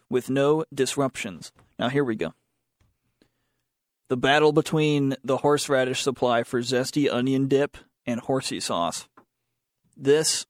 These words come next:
this will be national news in a month or two. Absolutely. It's funny, though, 'cause, you know, um, the, the internet class that I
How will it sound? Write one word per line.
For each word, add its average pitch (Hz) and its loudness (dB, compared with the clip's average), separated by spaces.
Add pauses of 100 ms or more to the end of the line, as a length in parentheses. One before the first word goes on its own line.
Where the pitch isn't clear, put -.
(160)
this 143 0
will 147 0
be 135 0
national 127 0
news 110 -4 (160)
in 127 0
a 127 0
month 120 -4
or 82 -8
two. - -14 (280)
Absolutely. 80 -12 (4000)
It's 180 0
funny, 233 2
though, 151 2
'cause, 165 4
you 170 2
know, 180 2
um, 151 0
the, 147 4
the 147 -2
internet 208 0
class 135 -2
that 147 -2
I 139 0